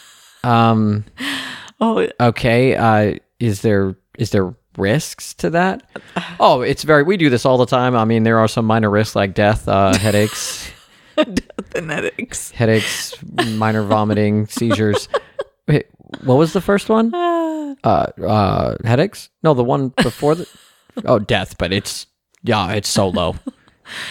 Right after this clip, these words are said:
Speaker 1: Wait, what?
Speaker 2: I,
Speaker 1: No,
Speaker 2: I
Speaker 1: we
Speaker 2: did
Speaker 1: do this all the time. Trust me. I mean, have you not heard of this? No, I don't even know what's happening right now. I'm so, I haven't slept in twenty-four hours.
Speaker 2: <laughs>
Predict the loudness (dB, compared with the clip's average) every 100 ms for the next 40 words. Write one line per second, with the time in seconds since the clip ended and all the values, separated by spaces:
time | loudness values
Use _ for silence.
0 | -6 -2 0 2 2 2 0 -8 -2 0
1 | 2 0 2 4 4 2 2 2 0 -2
2 | -4 -8 _ 0 0 0 -4 0 2 2
3 | 2 2 2 2 2 2 -2 -4 -6 -4
4 | 0 0 2 0 0 2 2 2 0 -2
5 | -2 -2 -2 -2 0 0 0 0 0 0
6 | -2 0 0 0 -2 -2 0 2 2 2
7 | 0 -2 -4 -16 -20 -20 -20 -20 _ -12
8 | _ -20 -6